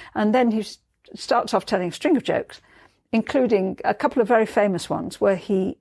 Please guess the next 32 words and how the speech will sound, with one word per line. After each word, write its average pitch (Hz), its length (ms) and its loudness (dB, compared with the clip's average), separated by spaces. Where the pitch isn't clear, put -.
appears 220 420 -2
to 196 460 0
mess 220 420 0
up - 300 -2
the 180 280 2
punchline - 560 -4
and 185 140 -10
has 208 180 -8
everybody 196 400 0
in 175 140 -6
stitches - 560 -6
and 175 160 -6
then 175 160 -8
says, - 320 -8
"Uh, 185 240 -8
very 233 240 2
good 185 180 -4
indeed," 160 320 -6
and 196 120 -2
then 165 120 -4
presents 202 360 -4
the - 80 -20
prize 170 360 -6
and 185 100 -4
off - 100 -10
he - 60 -20
goes. - 260 -4
Everyone's 233 360 0
had 190 120 -10
a 202 60 -10
wonderful 330 580 2
night 269 460 0